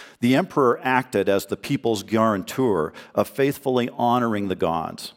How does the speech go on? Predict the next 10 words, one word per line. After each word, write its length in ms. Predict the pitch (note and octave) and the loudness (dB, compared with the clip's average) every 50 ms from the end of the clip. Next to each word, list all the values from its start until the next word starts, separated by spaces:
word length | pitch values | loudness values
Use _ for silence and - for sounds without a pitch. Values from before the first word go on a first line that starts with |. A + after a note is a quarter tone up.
| _ _ _ | _ _ _
so 200 | - - A#2+ A2 | -6 -4 -2 0
that 160 | F#2+ G#2 - | 0 0 2
they 120 | - G#2 | 0 0
would 200 | G2 G#2 G2+ - | 0 0 -4 -2
bless 260 | - G#2 G#2 G2+ - - | 0 0 0 0 0 -6
the 180 | - G2+ G2 | -6 -4 -2
empire 540 | F#2 F2+ F#2 - - - F2 E2+ F2+ F#2 G#2 | -2 -2 -2 -2 -4 -4 -2 0 0 -2 -2
with 260 | A2 G2+ F2+ F#2+ - | -4 -4 -4 -6 -2
good 220 | _ G#2+ G2+ G2+ - | _ -2 -2 -2 -4
fortune 540 | - F#2+ F2 E2+ - - F#2+ F2+ F#2 F2+ | -8 -6 -6 -6 -6 -8 -8 -6 -8 -8